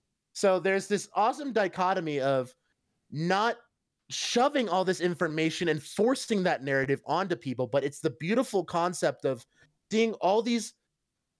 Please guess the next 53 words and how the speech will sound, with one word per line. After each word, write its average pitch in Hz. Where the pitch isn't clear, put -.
relatively 302
similar 233
narratives 147
coming 233
together 202
after 190
that 170
tournament, 269
and 180
then 175
seeing 226
the 196
discourse, 156
seeing 214
the 202
conversation, 170
seeing 196
the, 151
the 160
fandoms 202
arise 147
of, 131
"Oh 202
my 190
God, 180
Magi 170
upset 170
Mango 165
at 143
Genesis 165
in 147
the 139
Falco 165
Ditto, 123
and 165
now 180
Magi's 165
an 165
insane 151
streamer. 143
Magi's 131
so -
sick. 151
Magi's 139
one 147
of 139
the 127
coolest 160
Falcons 151
to 127
be 117
doing 190
it." 151